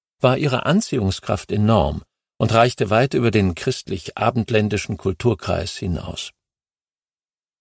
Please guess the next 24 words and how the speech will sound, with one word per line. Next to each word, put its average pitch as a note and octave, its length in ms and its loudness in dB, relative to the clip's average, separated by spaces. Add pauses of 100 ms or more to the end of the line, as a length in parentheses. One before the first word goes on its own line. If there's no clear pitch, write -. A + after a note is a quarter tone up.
(120)
Die C#3 60 -2
Verbreitung E3+ 640 2
westlicher D#3+ 480 0
Ideen C3 640 0
wurde C3 260 2
zur A#2+ 200 -4
historischen A2+ 840 -4
Mission. - 720 -2 (580)
Niemand B2+ 340 4
zweifelte A#2+ 560 -2
daran, G2 380 -2 (400)
dass - 160 -6
eine G2+ 300 -4
Welt, A#2+ 540 0
in A#2+ 100 -6
der G2 140 0
alle C3 160 0
Menschen A#2 380 0
in A2+ 140 -4
den G#2+ 160 -2
Genuss G#2+ 380 0
liberaler G2 680 0
und F2+ 280 -6
moderner, F2 580 0